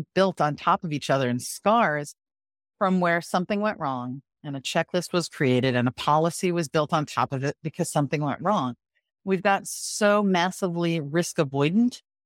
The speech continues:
that also makes it difficult. At the end of the day, people want to do the right thing. They want to make sure that we are ahead of our near peer adversaries, that the software that we're building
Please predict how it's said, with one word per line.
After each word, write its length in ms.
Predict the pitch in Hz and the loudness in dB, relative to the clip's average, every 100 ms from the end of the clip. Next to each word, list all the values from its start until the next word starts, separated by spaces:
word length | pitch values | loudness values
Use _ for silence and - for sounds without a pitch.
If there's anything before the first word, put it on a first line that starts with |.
| - | 0
that 180 | 180 | 4
also 260 | 165 170 180 | 4 0 0
makes 280 | 160 143 - | -2 -2 -4
it 80 | 160 | -4
difficult. 440 | - - 139 135 _ _ _ _ _ _ _ | -4 -4 -4 -4 _ _ _ _ _ _ _
At 140 | 190 - | -6 0
the 100 | 220 | 2
end 140 | 233 | 2
of 80 | 233 | 2
the 80 | 208 | 2
day, 320 | 160 147 151 - - | 4 4 2 -2 -6
people 380 | 269 233 165 | -4 0 0
want 500 | 120 120 160 - - - _ _ _ | 2 2 2 -2 -12 -20 _ _ _
to 100 | - | -6
do 160 | 165 156 | -2 0
the 100 | 143 | 0
right 260 | 139 131 - | 0 -2 -2
thing. 460 | 135 110 110 160 | -2 -2 -2 -2
They 120 | 160 | 0
want 400 | 156 147 156 170 - | 2 2 2 0 -2
to 100 | 175 | 0
make 220 | 147 123 | 0 -2
sure 440 | - 139 123 127 | -4 -2 2 2
that 400 | 127 135 131 131 | 2 2 4 2
we 380 | 156 175 151 151 | 0 0 2 2
are 520 | 139 135 127 131 135 - | 2 4 4 4 2 -2
ahead 640 | 170 - - 185 202 190 - | -8 -6 0 2 4 2 0
of 240 | 175 165 | 0 0
our 180 | 160 156 | 0 0
near 260 | 147 160 165 | 2 2 0
peer 260 | - 170 | 0 0
adversaries, 920 | 165 143 127 127 - 123 120 160 175 - _ _ _ _ | 2 2 0 -4 -4 -4 -4 -4 -8 -16 _ _ _ _
that 360 | 160 156 156 151 | 0 4 4 2
the 60 | 151 | -2
software 460 | - 156 - 185 | 2 2 2 0
that 140 | 175 156 | 2 0
we're 120 | 151 | -4
building 580 | 135 147 156 165 180 | 0 0 2 2 2